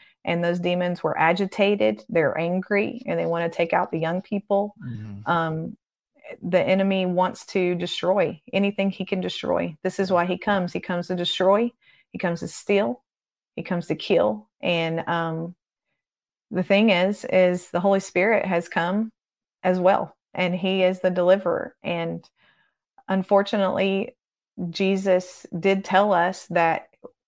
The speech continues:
Speaker 1: we would not escape the trials and tribulations. And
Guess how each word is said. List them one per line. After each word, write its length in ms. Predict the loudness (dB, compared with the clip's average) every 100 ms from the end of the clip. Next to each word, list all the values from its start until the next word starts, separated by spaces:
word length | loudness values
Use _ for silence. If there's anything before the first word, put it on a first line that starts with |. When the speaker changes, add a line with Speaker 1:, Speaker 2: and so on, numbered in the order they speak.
| _
Speaker 1:
we 240 | -4 0 0
would 160 | 0
not 200 | -2 -2
escape 400 | -2 0 0 2
the 80 | -4
trials 340 | -2 0 0
and 100 | -4
tribulations. 960 | -6 -4 0 0 0 -4 -10 -12 -14 -20 _ _ _ _ _ _ -2
And 500 | 0 0 -2 -6